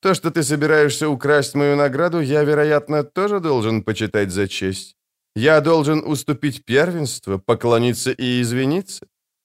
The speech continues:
Как в волчьей стае отойти от добычи и ждать, виляя хвостом, пока вожак стаи не насытится,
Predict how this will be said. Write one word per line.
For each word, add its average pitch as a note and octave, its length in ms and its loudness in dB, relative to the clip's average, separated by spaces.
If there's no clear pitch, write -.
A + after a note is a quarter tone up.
Как G3 220 -2
в F#3 60 0
волчьей F#3 540 0
стае G#3+ 480 0
отойти F3 440 0
от D#3 220 0
добычи D3+ 440 -2
и D3+ 120 0
ждать, F3 500 -2
виляя A#2+ 380 4
хвостом, A#2+ 580 0
пока F3 240 2
вожак E3 360 4
стаи D#3+ 340 2
не D#3+ 120 2
насытится, D#3 720 -4